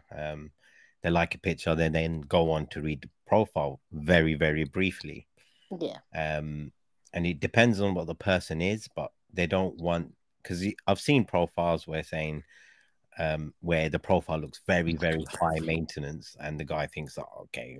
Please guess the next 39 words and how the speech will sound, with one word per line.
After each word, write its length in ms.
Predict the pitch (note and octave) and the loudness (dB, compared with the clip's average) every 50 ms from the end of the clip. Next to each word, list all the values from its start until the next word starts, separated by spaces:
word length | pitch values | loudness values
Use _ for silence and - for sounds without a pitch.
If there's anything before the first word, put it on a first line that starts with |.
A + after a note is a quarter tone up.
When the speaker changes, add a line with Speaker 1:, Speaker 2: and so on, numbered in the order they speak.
| C#2+ D2 C#3 | -12 -10 -8
Speaker 1:
I'm 140 | D3+ D#2+ D#2 | -6 -4 -4
not 140 | D#2 D2 C#2 | -4 -4 -4
interested 440 | D#2 C#2+ - - C#2 - - - C#2 | -4 -4 -2 -2 -2 -2 -4 -8 -6
in 160 | C#2+ C#2 C#2 | -6 -6 -4
that," 200 | C2+ C2+ C#2 - _ _ - - - - - - - - _ _ _ _ - - | -4 -4 -6 -6 _ _ -20 -20 -20 -18 -18 -18 -20 -20 _ _ _ _ -2 2
or, 340 | F2+ D#2+ D#2 D#2 D2+ D2 - _ _ _ _ _ _ _ _ _ _ _ _ _ _ _ _ _ _ - - | 4 6 6 6 4 2 -2 _ _ _ _ _ _ _ _ _ _ _ _ _ _ _ _ _ _ -10 -4
or 140 | F#2 F2+ - | -4 -4 -2
comes 340 | - - - G2+ F#2+ E2+ E2+ | -2 2 2 4 4 2 2
off 180 | G2 D#2+ - - | 0 -2 -2 0
very, 280 | - F2+ E2+ E2+ E2+ D#2+ | 0 0 2 2 0 0
very 240 | C#2+ E2+ D#2+ D#2 D2+ | 0 0 0 0 -2
strong, 480 | - - - F#2+ E2+ D#2 D2+ C#2 B1+ - _ _ _ _ _ _ _ - | -4 -2 0 2 2 2 0 -4 -10 -16 _ _ _ _ _ _ _ -8
like, 380 | D#2+ D2+ D2 C#2+ - - _ _ _ _ - _ _ _ _ _ _ _ _ _ - | -6 -6 -6 -6 -10 -16 _ _ _ _ -20 _ _ _ _ _ _ _ _ _ -4
um, 540 | D#2+ D#2 D#2 D2+ D#2 D2+ D2 D2+ D2+ D2 - _ _ _ _ _ _ | -2 -2 0 0 -2 -4 -4 -6 -8 -8 -10 _ _ _ _ _ _
"No 160 | - G2+ A2 A2 | 4 6 8 8
one 220 | G2 G2 G2+ F#2+ | 8 6 4 4
night 200 | F#2 F#2+ E2+ - | 4 2 2 0
stands," 400 | - - F#2 F2+ F2 F2 E2+ - - | -2 -2 -2 0 0 0 -2 -6 -4
this, 220 | - G#2 F2 - - | -4 -4 -4 -4 -4
that, 240 | - F2 C2 - | -6 -6 -6 -4
this. 160 | F2 F#2 - - | -6 -8 -6 -4
Yeah, 180 | A#2 B2 A#2 | -2 0 0
it's 120 | F2+ - - | 0 -2 -4
good 240 | - C#3 C#3 - - | -2 -2 -2 -2 -2
to 80 | A2+ | -10
state 320 | - - - G#2+ G#2 F#2 - | -8 0 2 2 2 2 0
all, 280 | - D#2+ D#2 D#2 D#2 - - | -6 -8 -8 -8 -8 -6 -4
all 200 | E2 E2 E2 D#2 | -2 -2 0 0
that 200 | F2+ F#2 - - | 0 0 -2 -4
stuff, 300 | - - C#2+ D2+ D2 - - | -10 -8 -8 -8 -8 -8 -10
but 260 | - D2 C#2+ - - _ _ _ _ _ - _ _ _ _ _ - | -10 -8 -10 -10 -12 _ _ _ _ _ -20 _ _ _ _ _ -6
it 100 | - F2+ | -6 -6
sort 320 | - - A#2+ A#2 G#2+ F2+ F2+ | -2 4 4 4 4 4 0
of 40 | G2 | 0
makes 300 | F#2+ F#2+ F#2 - - - | 0 0 0 -2 -4 -2
her 120 | F#2+ F2+ | -2 0
look 160 | F2 F2+ E2+ - D2+ | 0 0 -2 -4 -2
very 300 | D2+ F#2 F#2 F2 F2 E2+ | 2 2 4 4 4 2
aggressive. 580 | E2 D#2 - F2 F#2 F2 - - B2 C#3 C3 | 0 0 2 2 2 2 2 -2 -4 -4 -4